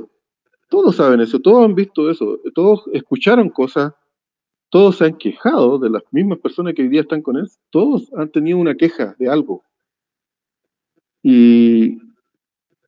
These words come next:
y, y es como quien dice, llegaban a los oídos de uno. Entonces, cuando, como yo estaba allá en ese momento dándome cuenta de muchas cuestiones raras,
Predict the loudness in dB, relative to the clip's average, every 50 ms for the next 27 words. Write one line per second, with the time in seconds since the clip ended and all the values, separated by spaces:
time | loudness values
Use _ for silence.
0 | _ _ _ _ 0 4 6 8 8 6 6 2 -6 -4 2 2 2 4 4 4
1 | 2 4 4 4 6 4 4 6 6 6 6 6 4 2 -6 -12 -20 -20 -18 -14
2 | -6 2 2 4 4 4 4 4 4 4 4 4 6 6 6 6 6 4 2 4
3 | 4 4 4 4 2 0 -2 -4 -6 _ _ _ _ _ _ _ _ _ _ _
4 | _ _ _ _ _ _ _ _ _ _ _ _ -6 -4 -2 0 0 0 0 -2
5 | -2 -2 -2 0 2 4 4 4 4 2 0 2 4 4 4 4 4 4 2 0
6 | 0 -2 -4 -2 -2 -2 -4 -2 -2 -2 0 0 -2 -2 -4 -4 -6 -4 -6 -6
7 | -6 -6 -6 -6 -6 -8 -8 -8 -10 -12 -10 -8 -6 -4 -4 -4 -4 -4 -2 -2
8 | -4 -6